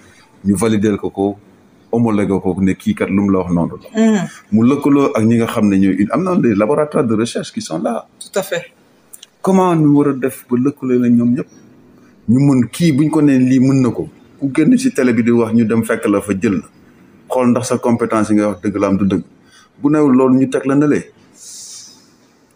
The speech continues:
Speaker 1: Mais ku Samba Sidibé bu jóg, yàlla ma ci ba, maa ngi jégalu.
Speaker 2: <laughs>
Speaker 1: Taxaw ci rajo bi ne mën naa faj lii,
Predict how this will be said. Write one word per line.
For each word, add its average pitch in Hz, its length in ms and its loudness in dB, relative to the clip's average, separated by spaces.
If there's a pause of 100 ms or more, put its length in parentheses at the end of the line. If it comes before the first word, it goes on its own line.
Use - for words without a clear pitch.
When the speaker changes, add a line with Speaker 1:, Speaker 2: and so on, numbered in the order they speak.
(180)
Speaker 1:
Mais 107 300 0
ku 117 220 0
Samba 120 400 0
Sidibé 110 340 0
bu 110 160 2
jóg, 117 160 -2 (240)
yàlla 104 240 0
ma 110 160 2
ci 120 100 0
ba, 101 280 -2
maa 104 160 -2
ngi 98 100 -2
jégalu. 131 320 4 (360)
Speaker 2:
<laughs> 233 400 -2
Speaker 1:
Taxaw 135 260 0
ci 143 80 0
rajo 135 260 0
bi 131 80 4
ne 120 100 2
mën 127 220 2
naa 127 140 2
faj 123 200 -2
lii, 120 220 4